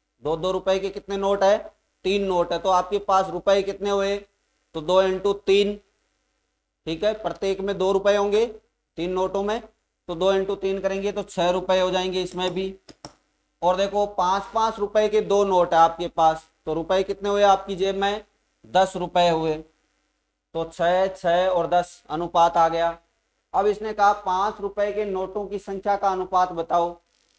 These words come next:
तो पाँच रुपए के नोटों की संख्या का अनुपात ज्ञात करने के लिए ऊपर क्या लिख देंगे? दो लिख देंगे, और बट्टा में अनुपातों का योग लिखेंगे, छह, छह, बारह, बारह और दस कितना हो जाएगा? बाईस हो जाएगा आपका, तो बाईस लिख दिया भाई।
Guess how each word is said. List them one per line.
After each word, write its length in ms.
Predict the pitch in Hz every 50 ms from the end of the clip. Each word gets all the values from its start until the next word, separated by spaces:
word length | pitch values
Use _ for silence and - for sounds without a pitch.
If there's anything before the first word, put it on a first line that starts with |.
| _ _
तो 80 | -
पाँच 380 | - - 175 170 180 196 190 226
रुपए 300 | 202 190 - 196 202 202
के 120 | 190 208
नोटों 360 | 202 190 190 190 190 208 202
की 120 | 185 190 196
संख्या 360 | - 202 196 190 - 196 196
का 120 | 190 196
अनुपात 480 | 196 185 190 190 - - 190 190 190 -
ज्ञात 260 | 180 185 180 180 180
करने 280 | - 180 180 180 190 180
के 100 | 175 185
लिए 320 | 180 185 196 214 240 - _ _ _ _ _ _ -
ऊपर 220 | 180 - 196 180
क्या 160 | 190 196 196
लिख 160 | 196 196 180
देंगे? 440 | 185 185 196 196 190 202 220 226 220 - _ -
दो 240 | 123 131 165 180
लिख 140 | 185 185 180
देंगे, 440 | 175 170 185 190 180 190 190 190 190 - _ _ -
और 120 | 147 151
बट्टा 360 | 156 160 165 160 - 185 185
में 240 | 185 190 196 208 214
अनुपातों 640 | - 165 160 175 180 175 - 185 180 180 202 202 190
का 140 | - 196 180
योग 260 | 175 180 185 185 185
लिखेंगे, 380 | 185 180 - - 196 190 190
छह, 280 | 185 190 - 175 175 180
छह, 200 | 175 - 190 175
बारह, 540 | 160 165 175 175 180 180 190 196 202 196 - -
बारह 240 | 147 151 165 175 180
और 180 | 185 175 175 160
दस 160 | 175 175 -
कितना 260 | - 175 - - 185
हो 100 | 180 185
जाएगा? 440 | 180 180 180 180 180 196 220 233 - _ _ _ _ _ _ _ _ _ 139
बाईस 380 | 151 160 170 180 196 185 -
हो 80 | 190 170
जाएगा 300 | 170 175 180 185 190 185
आपका, 420 | 180 180 180 185 185 196 220 - - _ _ _ _ _ _ _ _ _ _ _
तो 100 | 160 160
बाईस 400 | 156 147 156 160 175 190 175 -
लिख 140 | 180 175 165
दिया 220 | 160 180 185 185
भाई। 240 | 180 180 185 190 214